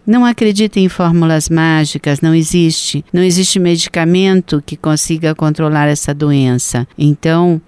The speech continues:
cuidado. Cuidado com receitas, cuidado com aproveitadores, cuidado com pessoas que, querendo ajudar, podem atrapalhar muito.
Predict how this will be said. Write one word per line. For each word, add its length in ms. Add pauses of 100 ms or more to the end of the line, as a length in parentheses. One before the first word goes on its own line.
cuidado. 800
Cuidado 680
com 180
receitas, 880
cuidado 680
com 240
aproveitadores, 1120
cuidado 840 (120)
com 200
pessoas 760
que, 220
querendo 420
ajudar, 460
podem 280
atrapalhar 560
muito. 680